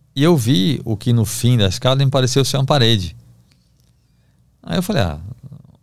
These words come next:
negócio sem saída, né? Escuro, o cara vai me matar aqui, né?" Aí eu fechei os olhos, baixei a cabeça,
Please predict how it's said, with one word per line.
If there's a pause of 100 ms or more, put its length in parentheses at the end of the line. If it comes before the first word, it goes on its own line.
(600)
negócio
sem
saída,
né?
Escuro,
o
cara
vai
me
matar
aqui,
né?" (1120)
Aí
eu
fechei
os
olhos, (300)
baixei
a
cabeça,